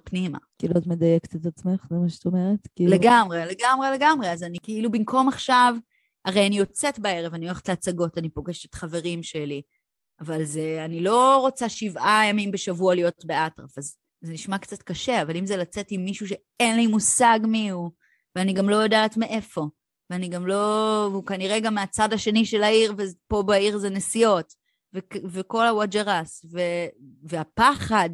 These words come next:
Speaker 1: כאישה במקום
Speaker 2: זר,
Speaker 1: שאני
Speaker 2: כן.
Speaker 1: לא בדיוק מכירה,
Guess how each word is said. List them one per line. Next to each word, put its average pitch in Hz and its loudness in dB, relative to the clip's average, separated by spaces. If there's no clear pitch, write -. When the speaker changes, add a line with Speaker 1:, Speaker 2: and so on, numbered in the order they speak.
Speaker 1:
כאישה 175 0
במקום 165 -6
Speaker 2:
זר, 160 2
Speaker 1:
שאני 160 -10
Speaker 2:
כן. 160 -2
Speaker 1:
לא 190 -16
בדיוק 208 -14
מכירה, 180 -6